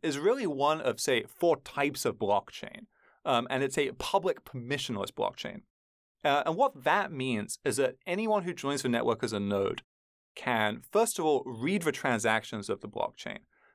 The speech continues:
They can look and they can say, you know, they can look at the blockchain history and they can see that, say, you know, um, Adam transferred five Bitcoin to Matt back in the day, uh, before they became really valuable, and he, he's regretting that right now. Um, and they can also, for example,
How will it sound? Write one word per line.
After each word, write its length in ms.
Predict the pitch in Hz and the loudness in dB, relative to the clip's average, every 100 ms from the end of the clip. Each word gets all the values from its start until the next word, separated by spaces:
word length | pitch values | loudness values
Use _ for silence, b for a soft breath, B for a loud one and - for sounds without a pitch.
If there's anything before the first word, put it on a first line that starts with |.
| b | b
They 180 | 139 131 | 2 2
can 260 | 131 131 113 | 2 -2 2
look 300 | 156 226 - | 2 2 -2
and 160 | 147 120 | -6 -2
they 140 | 117 | -2
can 220 | 117 113 | 0 -2
say, 500 | 107 - 135 135 131 - | 0 2 4 4 2 -2
you 120 | 139 | -2
know, 40 | 110 | 0
they 140 | 113 | 0
can 160 | 113 123 | 0 0
look 120 | 175 | 0
at 80 | 143 | 0
the 60 | |
blockchain 400 | 123 135 143 131 | 0 0 0 -6
history 420 | 127 190 - 160 147 | -2 -2 0 0 0
and 140 | 123 | 2
they 80 | 123 | 0
can 160 | 123 | 0
see 460 | 107 - 170 175 160 | 0 0 2 2 2
that, 240 | 117 113 | 2 0
say, 400 | - 127 113 107 | 2 2 4 2
you 80 | - | 2
know, 160 | 107 104 b b | 0 0 b b
um, 180 | 131 120 123 | -2 0 2
Adam 280 | 165 160 | 2 2
transferred 640 | 127 - 147 135 - 123 117 | -4 -2 -2 -2 2 2 2
five 280 | - 180 165 | 2 2 4
Bitcoin 420 | 147 - 143 123 | -2 0 0 0
to 80 | 113 | 0
Matt 320 | 117 117 - _ _ _ | 2 2 0 _ _ _
back 240 | 131 127 | 2 2
in 80 | 123 | -4
the 80 | 107 | -2
day, 320 | 110 104 98 | 4 4 4
uh, 140 | 110 107 | 2 -2
before 260 | 113 131 | 0 2
they 100 | 120 | 2
became 240 | 104 113 104 | 2 -2 0
really 200 | 104 95 | 0 2
valuable, 420 | 92 110 - - | 2 2 -4 -6
and 120 | 113 | -6
he, 80 | 104 _ | -10 _
he's 200 | 127 110 | -8 -4
regretting 360 | 117 113 113 104 | -2 2 2 2
that 120 | 101 | 0
right 140 | 104 98 | 0 0
now. 180 | - - _ _ _ | -4 -6 _ _ _
Um, 240 | - 160 165 | 0 0 0
and 120 | 175 | 0
they 80 | 190 | 2
can 120 | 196 | 0
also, 460 | 170 220 - 175 135 | 2 2 4 2 2
for 140 | 135 | 0
example, 520 | 135 135 131 202 - | -2 0 2 0 -2